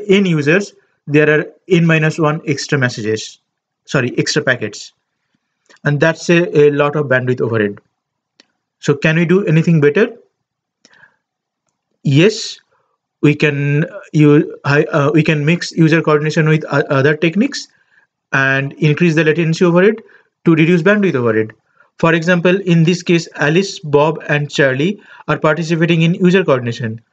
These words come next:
but Debo is daring. He doesn't participate in user coordination.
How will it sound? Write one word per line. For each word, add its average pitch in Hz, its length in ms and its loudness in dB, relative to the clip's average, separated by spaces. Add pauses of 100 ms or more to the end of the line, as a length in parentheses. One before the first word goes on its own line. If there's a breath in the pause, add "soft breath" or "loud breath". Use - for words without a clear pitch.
(280)
but 156 140 0
Debo 202 360 4
is 160 120 -6
daring. 117 480 -2
He 165 120 0
doesn't 156 260 -2
participate 147 420 -2
in 156 300 -4
user 139 260 0
coordination. 131 600 -2